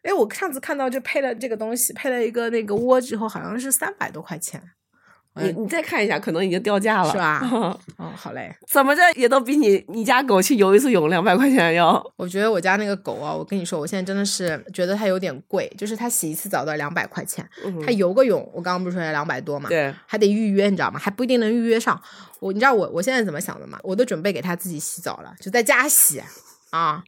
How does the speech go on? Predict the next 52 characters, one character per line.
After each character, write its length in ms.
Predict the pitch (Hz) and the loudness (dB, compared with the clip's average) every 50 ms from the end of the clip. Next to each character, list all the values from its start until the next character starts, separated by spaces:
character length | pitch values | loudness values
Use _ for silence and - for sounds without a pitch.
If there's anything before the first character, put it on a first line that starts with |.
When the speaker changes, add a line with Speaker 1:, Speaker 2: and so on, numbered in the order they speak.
| - - | -14 -12
Speaker 1:
就 100 | - - - - | -12 -6 0 2
摁 200 | 415 302 262 202 | 4 6 6 4
住， 200 | 220 202 175 - _ _ | 4 0 -4 -6 _ _
在 120 | - 359 302 | -6 -4 0
家 240 | - 285 285 330 359 | 2 4 4 4 4
洗， 240 | - - - - | 4 4 4 2
Speaker 2:
哦。 20 | - | 2
Speaker 1:
不 60 | - | 0
一 180 | 370 320 247 202 | 0 0 2 4
样 180 | 208 - - 254 | 6 6 6 4
吗？ 200 | 208 170 170 - | 2 -2 -4 -2
Speaker 2:
然 100 | - 233 | 2 2
后 100 | 254 254 | 4 4
游 160 | 262 240 254 | 6 6 6
泳 160 | 269 269 247 | 8 8 6
的 100 | 220 220 | 6 4
时 100 | 226 277 | 4 4
候 220 | 233 240 233 226 220 | 4 6 6 6 4
扔 280 | 190 - 165 269 262 302 | 4 2 2 2 4 6
到 160 | 285 247 240 | 6 6 6
那 120 | 240 233 | 6 6
个 240 | 220 214 196 185 185 | 6 6 6 6 4
小 160 | - 180 170 | 4 2 0
区 140 | 185 - 294 | 0 2 2
门 120 | 247 220 262 | 4 4 4
口 160 | 277 262 196 | 4 4 4
的 100 | 190 190 | 4 2
河 160 | 190 - - | 2 0 0
里 180 | 277 254 294 302 | 0 0 0 0
面。 80 | - - | 2 4
Speaker 1:
对， 220 | 440 403 285 277 | 6 6 6 6
小 180 | - 285 226 233 | 4 4 2 2
区 180 | 233 - - 403 | 2 0 0 0
门 120 | 381 370 392 | 0 0 2
口 160 | - 359 262 | 4 6 6
这 100 | 247 359 | 6 4
么 100 | 370 302 | 2 2
多， 320 | 247 262 247 254 254 254 247 - - | 4 6 6 6 6 6 4 2 2
公 180 | 285 285 294 | 0 2 4
园 160 | 269 240 214 226 | 4 4 4 2
里 60 | 208 | 2
面 100 | 214 220 | 0 2
有 140 | 214 185 185 | 2 2 2
那 120 | 220 214 | 2 0
个 140 | 202 190 190 | 0 0 -2
湖 140 | 190 190 208 | -2 -2 -2
嘛， 100 | 220 247 | -2 0
它 100 | 302 415 | 0 0
其 160 | - 415 415 | 2 2 4
实 120 | 415 415 | 4 4
是 80 | 370 359 | 4 2
淹 160 | 349 392 | 2 2